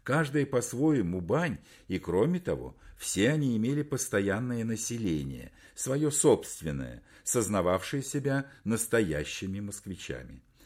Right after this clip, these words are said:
Даже в моей первой книге о Москве и москвичах я ни разу и нигде словом не обмолвился и никогда бы не вспомнил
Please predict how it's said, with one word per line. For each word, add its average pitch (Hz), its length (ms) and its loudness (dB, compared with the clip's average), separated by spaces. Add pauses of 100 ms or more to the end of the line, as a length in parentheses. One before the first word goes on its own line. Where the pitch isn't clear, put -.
(400)
Даже 160 320 4
в 147 60 -2
моей 160 260 2
первой 151 360 4
книге 147 580 0
о 98 200 2
Москве 101 440 0
и 87 80 0
москвичах 104 680 -4 (340)
я 120 260 0
ни 165 120 2
разу 151 380 0
и 156 180 0
нигде 131 340 0
словом 143 520 0
не 156 100 0
обмолвился 90 800 0 (180)
и 120 140 0
никогда 131 500 2
бы 139 140 0
не 143 100 2
вспомнил 151 640 0